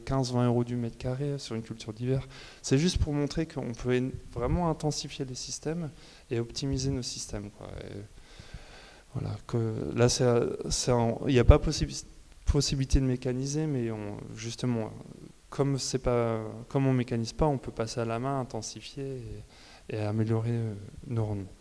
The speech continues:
Voilà, donc c'était un petit exemple. Là, c'est pour vous montrer, alors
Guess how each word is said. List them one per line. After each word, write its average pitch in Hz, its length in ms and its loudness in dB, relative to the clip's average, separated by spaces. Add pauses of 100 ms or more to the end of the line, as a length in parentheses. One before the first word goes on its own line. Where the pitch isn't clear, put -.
(880)
Voilà, 107 260 4
donc 101 240 -4
c'était - 160 -8
un 110 60 0
petit - 280 -8
exemple. 120 340 0 (720)
Là, 131 120 -6
c'est - 280 -10
pour 139 140 -6
vous 131 160 -4
montrer, 135 420 8
alors 123 280 6